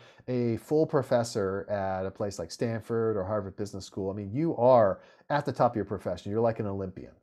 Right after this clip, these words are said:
And then students don't spend any time, actively avoid spending time with their professors. That's nuts. They have office hours. They're required to talk with you.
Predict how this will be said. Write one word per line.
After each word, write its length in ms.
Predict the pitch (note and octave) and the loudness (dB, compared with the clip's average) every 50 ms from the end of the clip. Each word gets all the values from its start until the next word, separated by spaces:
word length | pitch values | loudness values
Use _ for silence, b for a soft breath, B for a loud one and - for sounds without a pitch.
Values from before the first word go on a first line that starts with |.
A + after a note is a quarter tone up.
| _ _ _ b b b b b b b b b - | _ _ _ b b b b b b b b b -2
And 600 | C#3+ C#3+ C#3 C#3 C#3 C3+ C3+ C3 C3 C3 B2 - - - | 0 2 4 4 4 2 2 0 -2 -4 -6 -8 -4 2
then 240 | C3 D#3 E3+ F3+ E3+ | 4 6 6 4 2
students 640 | - - F#3+ G3 G#3 F#3+ D#3+ D3 D3 C#3+ - - - _ _ - | 0 2 4 6 6 6 4 2 0 -2 -8 -14 -18 _ _ 0
don't 260 | C#3 C3 D3+ D#3 - | 2 2 2 0 -2
spend 240 | - - D#3 D3 D3+ | -2 0 0 2 2
any 120 | D3+ C#3+ | 0 -2
time, 340 | C3 - F#3 G3+ D#3 G2 - | -2 -2 0 0 0 -2 -2
actively 480 | - - C#3+ C#3+ - - C#3+ D3 D#3+ D#3+ | -2 -2 -2 -2 -2 -2 -2 0 2 2
avoid 480 | D#3 C3 A2+ C#3 D3+ G3 G#3 - - - | 2 2 4 4 6 6 4 4 2 -2
spending 300 | - - - A2+ G#2+ G#2 | -6 -2 -2 -2 -2 -2
time 200 | - A#2 G#2 G#2 | -4 -4 -4 -4
with 100 | - - | -4 -6
their 80 | A2 G2 | -6 -8
professors. 500 | - B2+ - - F#3 F3 - - - - | -8 -8 -8 -6 -6 -6 -6 -10 -12 -10
That's 240 | A3+ B3 B3 - | -8 -8 -8 -8
nuts. 480 | A3+ A3+ C4+ C#4 C4 D#3+ - - - - - b b b b | -6 -4 -2 0 0 -2 -2 -6 -14 -16 -16 b b b b
They 80 | b C4 | b 8
have 140 | C4 A#3 A#3+ | 10 10 10
office 380 | A#3+ B3+ C4 B3+ A3 - - | 8 6 6 4 0 0 4
hours. 240 | G3 E3 C3 B2 A#2+ | 4 6 6 6 4
They're 100 | F#3+ A3+ | 4 4
required 880 | A#3 A#3+ A#3+ - - - A3+ G#3 G3+ G#3 G#3+ G#3 G3 F3 C3+ G2+ E2 - _ _ | 4 2 0 0 4 6 8 8 8 8 8 8 6 6 4 2 0 -6 _ _
to 100 | - E3 | -6 0
talk 300 | D3+ - E3+ F3 D3+ - | 4 6 6 6 6 4
with 160 | - D3+ - - | 2 0 0 0
you. 220 | G2 E2 D2 - | -2 -4 -4 -8